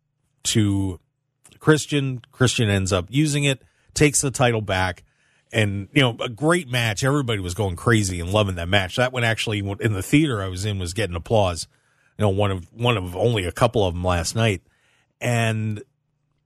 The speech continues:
that feud is gonna continue, it looks like.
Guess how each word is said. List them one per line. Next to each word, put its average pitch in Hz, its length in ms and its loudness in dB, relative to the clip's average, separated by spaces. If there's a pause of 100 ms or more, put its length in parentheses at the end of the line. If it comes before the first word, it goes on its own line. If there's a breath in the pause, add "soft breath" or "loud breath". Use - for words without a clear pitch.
(300)
that 160 260 4
feud 147 460 -2
is 104 200 -4
gonna 110 200 -2
continue, 101 840 0
it 92 160 -6
looks 92 280 -2
like. 90 340 -2